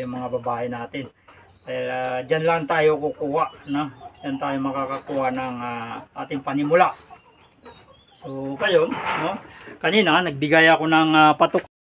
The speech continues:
So, ito na lang yung, ah, natira kong net. Kita po ninyo. O, yan yung, ah, hero sa baba. Ngayon,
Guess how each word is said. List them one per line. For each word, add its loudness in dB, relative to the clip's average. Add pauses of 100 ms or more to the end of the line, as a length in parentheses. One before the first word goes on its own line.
(200)
So, 8
ito 6
na 6
lang 8
yung, 4
ah, 8
natira 6
kong 2
net. 4 (540)
Kita -2
po -2
ninyo. 2 (500)
O, 4
yan 6
yung, 4
ah, 8
hero 6
sa 4
baba. 6 (800)
Ngayon, 4